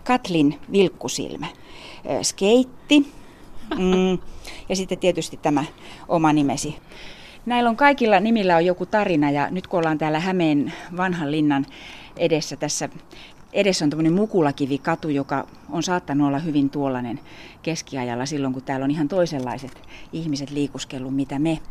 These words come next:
Oot lukuisia kertoja ollut Hämeenlinnan keskiaikamarkkinoilla ja Hämeenlinnan keskiaikaharrastajien rivissä. Ja nimenomaan silloin oot tällainen, ö, sustaan rivo <laughs> naishenkilö,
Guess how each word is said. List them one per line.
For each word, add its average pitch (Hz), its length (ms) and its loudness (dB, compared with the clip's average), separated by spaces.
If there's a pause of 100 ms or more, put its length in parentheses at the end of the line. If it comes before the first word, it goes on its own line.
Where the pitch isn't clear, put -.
(540)
Oot 185 500 2 (440)
lukuisia 233 640 2
kertoja 143 580 -2
ollut 143 220 0
Hämeenlinnan 143 800 0 (400)
keskiaikamarkkinoilla 139 1120 -2
ja 139 140 -2 (380)
Hämeenlinnan 156 480 0
keskiaikaharrastajien 139 1200 -4
rivissä. 147 460 -4 (580)
Ja 160 120 -2
nimenomaan 156 520 4
silloin 160 380 -2
oot 135 300 -4 (340)
tällainen, 143 500 2
ö, - 960 -18 (440)
sustaan 190 500 0
rivo 175 340 2 (440)
<laughs> - 400 -12
naishenkilö, 156 720 2